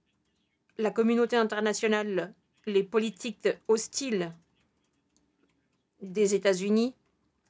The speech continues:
ne répondent pas du tout à ce dont il est question aujourd'hui, à savoir la transparence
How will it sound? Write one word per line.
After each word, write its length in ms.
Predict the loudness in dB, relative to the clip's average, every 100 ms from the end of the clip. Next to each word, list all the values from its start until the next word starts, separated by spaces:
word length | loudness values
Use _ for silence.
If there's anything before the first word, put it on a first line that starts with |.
| _ _ _ _ _ _ _ _
ne 160 | 4 4
répondent 360 | 4 0 0
pas 100 | 0
du 160 | -2 -4
tout 220 | -2 2
à 160 | 2 0
ce 180 | -4 0
dont 160 | 2
il 180 | 2 2
est 60 | 2
question 320 | 2 -2 0
aujourd'hui, 480 | 0 0 -6 -8 -6
à 60 | -6
savoir 640 | -6 -2 -2 -2 -4 -6 -6
la 220 | -4 -4 -4 _
transparence 1160 | -20 -18 -8 -6 -6 -6 -4 -4 -4 -6 -8 -12